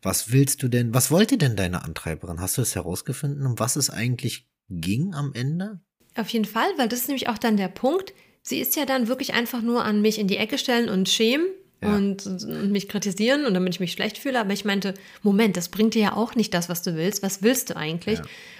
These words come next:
Speaker 2: Und sie wollte letztendlich einen schönen Plan.
Speaker 1: Wie es jetzt weitergeht, so, oder?
Speaker 2: Wie es jetzt weitergeht.
Speaker 1: Ja.
Speaker 2: Weil sie hat ja auch wieder eine gute Absicht. Da musste ich sozusagen in mein, in mein Selbst gehen, statt halt wie so ein kleines Kind in der Ecke zu stehen und zu weinen,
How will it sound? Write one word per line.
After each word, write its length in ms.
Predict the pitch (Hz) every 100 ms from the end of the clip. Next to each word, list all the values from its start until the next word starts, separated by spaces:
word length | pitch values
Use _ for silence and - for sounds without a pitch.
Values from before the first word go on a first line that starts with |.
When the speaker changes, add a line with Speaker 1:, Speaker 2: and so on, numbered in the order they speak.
| -
Speaker 2:
Und 140 | 226 214
sie 100 | 196
wollte 300 | 190 190 220
letztendlich 500 | 220 180 190 240 -
einen 180 | 190
schönen 300 | 180 180 170
Plan. 400 | 165 180 160 214 349 381 - _ _ _ _ -
Speaker 1:
Wie 80 |
es 80 | 113
jetzt 180 | 110 -
weitergeht, 400 | 101 117 - 78
so, 200 | 127 143
oder? 120 | 90
Speaker 2:
Wie 40 | 85
es 80 |
jetzt 160 | 311 -
weitergeht. 500 | 480 415 240 170 170
Speaker 1:
Ja. 60 | 85 _ _ _ _ _
Speaker 2:
Weil 140 | 233 214
sie 200 | 240 247
hat 160 | 294
ja 140 | 294 -
auch 220 | 311 -
wieder 160 | 214 202
eine 140 | 190
gute 280 | 170 175 175
Absicht. 580 | 165 - 175 254 - - - _ _ _ _ _ _ _ -
Da 100 | 233
musste 300 | 233 262 -
ich 160 | 330 -
sozusagen 380 | 277 269 254
in 140 | 254 240
mein, 260 | 233 220
in 220 | 214 240 254
mein 200 | 226 208
Selbst 360 | 226 311 -
gehen, 360 | - 190 226 254 -
statt 420 | - - 247 247 - 190
halt 180 | 214 220
wie 60 |
so 80 | 208
ein 60 | 202
kleines 280 | 214 214 -
Kind 160 | 220
in 60 | 208
der 80 | -
Ecke 160 | 214
zu 80 | 220
stehen 200 | - 214
und 120 | 185 190
zu 180 | 185
weinen, 500 | 180 214 208 165 247